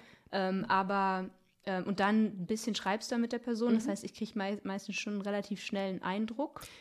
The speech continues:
Speaker 2: Oh ja,
Speaker 1: Achte
Speaker 2: ich
Speaker 1: ich auch noch so ein bisschen auf Rechtschreibung
Speaker 2: Ah,
Speaker 1: <laughs> und so.
Speaker 2: das ist, ohne Witz, das ist essentiell. Ja, ich weiß.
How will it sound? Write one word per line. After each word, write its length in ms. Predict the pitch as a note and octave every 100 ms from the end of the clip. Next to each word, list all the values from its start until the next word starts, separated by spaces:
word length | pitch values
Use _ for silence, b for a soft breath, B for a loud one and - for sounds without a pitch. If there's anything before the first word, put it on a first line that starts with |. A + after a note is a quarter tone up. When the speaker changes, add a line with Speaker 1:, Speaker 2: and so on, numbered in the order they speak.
| B
Speaker 2:
Oh 140 | - F#3+
ja, 240 | E3+ D3+ D3+ -
Speaker 1:
Achte 180 | G#3 -
Speaker 2:
ich 80 |
Speaker 1:
ich 60 | -
auch 60 | A3
noch 100 | A3+
so 120 | A3+
ein 40 |
bisschen 240 | G#3 - -
auf 180 | - -
Rechtschreibung 460 | G#3 - - A3+ B3 A3
Speaker 2:
Ah, 140 | A3 G3+
Speaker 1:
<laughs> 140 | C#4
und 80 | D4+
so. 160 | -
Speaker 2:
das 220 | C4 A3+ A3+
ist, 320 | G#3 D4+ - _ _
ohne 200 | - B3 G#3+
Witz, 340 | G3+ - -
das 240 | - G3 G3
ist 340 | - - - _
essentiell. 640 | F3 F3 E3+ - - - G3 B
Ja, 260 | F#3+ F#3 F#3+
ich 120 | G#3
weiß. 300 | G#3 G3 F#3